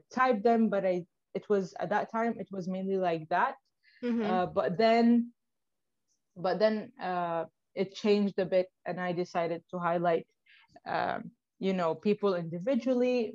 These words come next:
Speaker 1: But
Speaker 2: Mm-hmm.
Speaker 1: it's mainly, uh, you know, through, uh, Instagram, or I would ask, uh, people, if they know someone, for example, if I found a specific name, I don't know,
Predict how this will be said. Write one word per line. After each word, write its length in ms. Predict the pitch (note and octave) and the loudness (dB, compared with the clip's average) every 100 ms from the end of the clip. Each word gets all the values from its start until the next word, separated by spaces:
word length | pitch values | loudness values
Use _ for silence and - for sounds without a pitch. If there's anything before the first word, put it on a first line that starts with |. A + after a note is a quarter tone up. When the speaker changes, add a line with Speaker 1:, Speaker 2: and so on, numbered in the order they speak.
| E3+ | 0
Speaker 1:
But 140 | G#3 | 10
Speaker 2:
Mm-hmm. 320 | A#3 G#3 G3 | 12 12 8
Speaker 1:
it's 100 | G3+ - | 2 -4
mainly, 580 | C#4 D#4+ E4 D#4 D#4 - - | -10 -6 -4 -4 -6 -8 -4
uh, 420 | F3+ F3 E3+ E3 E3 - _ _ _ _ | 0 0 0 -2 -4 -10 _ _ _ _
you 160 | A#3 A#3+ | -2 2
know, 160 | G#3 | 2
through, 560 | - - G#3 G3+ F#3+ - - | 0 2 6 6 4 -2 -6
uh, 300 | E3+ E3+ D#3 - - B3+ | -4 -4 -6 -10 -6 0
Instagram, 960 | C#4 C4+ - G#3+ A#3 A3+ A3+ A3 A3 - | 0 0 -2 0 2 4 4 4 2 0
or 300 | F3+ F3 - | -2 0 0
I 100 | F3+ | -2
would 180 | F3 F3+ | -2 -2
ask, 260 | G3 G3 - - _ _ _ | 0 0 -2 -16 _ _ _
uh, 240 | F3 E3+ D#3+ - _ _ - | -6 -4 -6 -10 _ _ -4
people, 380 | B3+ B3 A#3+ F#3+ | -2 2 4 4
if 140 | E3 | 2
they 120 | F3+ | -2
know 180 | F3+ G3+ | -2 -6
someone, 400 | - G3 F#3+ F#3 - | -6 -4 -4 -6 -6
for 140 | F3+ | -6
example, 720 | E3+ E3 F#3+ F#3 F#3 F3+ F#3 - | -6 -6 -8 -6 0 4 4 2
if 100 | G#3 | 2
I 100 | G#3 | 2
found 280 | G#3 G3+ F#3 | 4 2 0
a 20 | |
specific 380 | - - F#3+ F#3 | -8 -8 -8 -4
name, 240 | F#3+ F#3+ F3 | -2 -2 -2
I 140 | E3 | -2
don't 220 | F3 F3 | -2 -4
know, 340 | F3 E3+ E3+ | -4 -2 -4